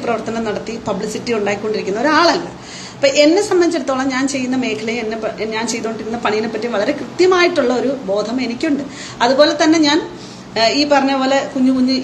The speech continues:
ഇവന്റുകളും അതുപോലെ, ഏം, പ്രൊഡക്ഷൻ സിനിമയായി ബന്ധപ്പെട്ടും അസിസ്റ്റന്റ് വർക്കൊക്കെ ചെയ്തും ഇങ്ങനെയൊക്കെ എൻ്റെ ജീവിതം കൊണ്ടുപോവാണ്. വളരെ ചെറിയ പ്രായത്തിൽ വിവാഹമൊക്കെ കഴിച്ച് എനിക്കൊരു പ-, പ്ലസ് ടുവിന് പഠിക്കുന്ന മകനുണ്ട്. ഭയങ്കര കഷ്ടപ്പെട്ടാണ് ഞാൻ എൻ്റെ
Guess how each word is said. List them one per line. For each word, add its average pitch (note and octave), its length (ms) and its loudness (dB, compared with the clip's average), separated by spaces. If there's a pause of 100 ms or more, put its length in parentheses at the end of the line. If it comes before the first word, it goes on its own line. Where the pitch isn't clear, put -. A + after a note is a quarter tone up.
ഇവന്റുകളും A#3 680 -2 (220)
അതുപോലെ, A#3 400 0 (320)
ഏം, G3+ 240 2 (200)
പ്രൊഡക്ഷൻ A#3+ 440 0 (300)
സിനിമയായി A#3 520 0
ബന്ധപ്പെട്ടും G#3 460 -2 (360)
അസിസ്റ്റന്റ് B3 500 0 (140)
വർക്കൊക്കെ A3 460 -2
ചെയ്തും A3 320 0 (400)
ഇങ്ങനെയൊക്കെ E4+ 360 6
എൻ്റെ D4+ 140 2 (100)
ജീവിതം C#4 360 2
കൊണ്ടുപോവാണ്. G3 440 -2 (140)
വളരെ C4 320 6
ചെറിയ A3+ 240 0
പ്രായത്തിൽ G#3 320 -2 (100)
വിവാഹമൊക്കെ G#3+ 540 -2
കഴിച്ച് G3+ 300 -2
എനിക്കൊരു A#3+ 520 -2 (220)
പ-, G3+ 380 2 (140)
പ്ലസ് A#3 260 -2
ടുവിന് C4+ 220 0
പഠിക്കുന്ന G#3+ 280 -2 (100)
മകനുണ്ട്. G3 420 -2 (340)
ഭയങ്കര B3 500 2
കഷ്ടപ്പെട്ടാണ് B3+ 680 0
ഞാൻ A#3 60 -2
എൻ്റെ A3 180 -4